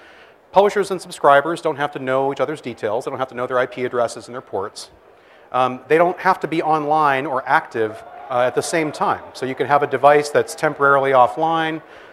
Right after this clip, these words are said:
Say you have a connected vehicle that's gone through a tunnel, uh, but you've sent a message to that vehicle, like there's, say that there's a new, uh, weather alert that, that you wanna send to that vehicle. And when it comes out of the tunnel, it'll automatically receive the message that it would have received if it was online at that point in time.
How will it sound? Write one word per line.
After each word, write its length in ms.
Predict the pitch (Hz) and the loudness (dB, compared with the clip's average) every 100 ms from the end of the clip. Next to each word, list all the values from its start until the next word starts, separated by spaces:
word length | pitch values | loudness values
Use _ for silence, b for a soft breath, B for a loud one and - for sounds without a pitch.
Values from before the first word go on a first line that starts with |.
| B | B
Say 180 | - 135 | -2 0
you 80 | 127 | 2
have 160 | 127 | 2
a 40 | 120 | 0
connected 460 | - 135 131 107 | -2 -2 -2 -8
vehicle 480 | 104 143 151 151 147 | -6 -2 0 2 2
that's 220 | 139 117 | 2 0
gone 200 | - 131 | -2 -2
through 200 | 127 120 | -2 -6
a 20 | |
tunnel, 420 | 110 - 160 165 160 - B B B B B | -4 -2 0 0 -4 -14 B B B B B
uh, 160 | 120 120 | 2 2
but 200 | 127 135 | 2 -4
you've 100 | 120 | -4
sent 220 | 156 139 | -4 -2
a 60 | |
message 360 | 120 127 131 139 | -2 -2 -2 -12
to 80 | - | -2
that 240 | 131 135 | 0 0
vehicle, 400 | 131 139 170 196 | -2 -4 -4 -4
like 140 | - 107 | -4 -6
there's, 160 | 123 | -6
say 140 | - 131 | -6 -4
that 120 | 123 | -4
there's 200 | 123 113 | -4 -6
a 40 | |
new, 380 | 117 123 123 120 | -6 -6 -6 -6
uh, 240 | 117 110 110 | -6 -4 -2
weather 320 | 120 135 143 | 0 2 0
alert 400 | 131 135 175 - | -2 -4 -4 -6
that, 260 | 120 - | -6 -6
that 160 | - 110 | -14 -12
you 60 | 120 | -12
wanna 140 | 117 | -12
send 160 | 123 127 | -8 -6
to 60 | |
that 180 | 120 110 | -4 -6
vehicle. 340 | 123 139 247 269 _ _ _ b b b | -6 -6 -8 -12 _ _ _ b b b
And 80 | 139 | -8
when 100 | 143 | -8
it 80 | 151 | -4
comes 300 | 190 185 - | -4 -4 0
out 160 | 160 170 | 4 4
of 100 | 151 | 2
the 80 | 139 | -8
tunnel, 480 | - 269 151 196 139 | -6 -2 -2 -4 -6
it'll 160 | 143 | -4
automatically 460 | 131 143 139 135 147 | 0 0 0 -4 -6
receive 420 | 127 123 165 160 | -10 -10 -10 -10
the 60 | 139 | -6
message 340 | 123 120 113 | -8 -8 -8
that 100 | 123 | -8
it 120 | 120 | -8
would 120 | 127 240 | -8 -8
have 100 | 139 | -8
received 460 | 117 - 117 117 | -12 -12 -14 -14
if 80 | - | -16
it 80 | 127 | -18
was 100 | 127 | -12
online 380 | 123 123 117 113 | -10 -8 -8 -8
at 80 | |
that 180 | 107 98 | -10 -12
point 220 | - 101 | -16 -20
in 40 | 107 | -20
time. 360 | - 131 110 | -12 -10 -12